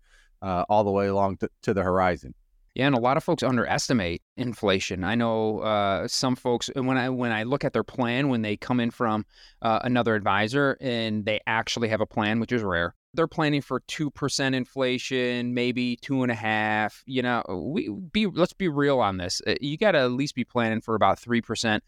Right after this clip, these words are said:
Speaker 2: compound inflation every single year. And if you're not, you have potential run out of your funds i-, if you're not being careful.
Speaker 1: All right, talk about what people can do to call you and just have the conversation to start a plan.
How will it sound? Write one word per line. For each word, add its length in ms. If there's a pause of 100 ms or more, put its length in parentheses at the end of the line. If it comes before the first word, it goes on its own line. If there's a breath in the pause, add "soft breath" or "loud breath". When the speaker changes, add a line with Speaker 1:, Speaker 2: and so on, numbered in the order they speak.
(220 soft breath)
Speaker 2:
compound 520
inflation 420
every 220
single 260
year. 340 (360 soft breath)
And 560
if 160
you're 100
not, 460
you 180
have 300
potential 480
run 180
out 140
of 80
your 100
funds 560
i-, 220
if 160
you're 80
not 160
being 200
careful. 460 (340)
Speaker 1:
All 100
right, 180 (100)
talk 220
about 360 (220)
what 240 (240)
people 260
can 200
do 500
to 200
call 380
you 420 (440)
and 100
just 240
have 200
the 80
conversation 760
to 140
start 440
a 60
plan. 400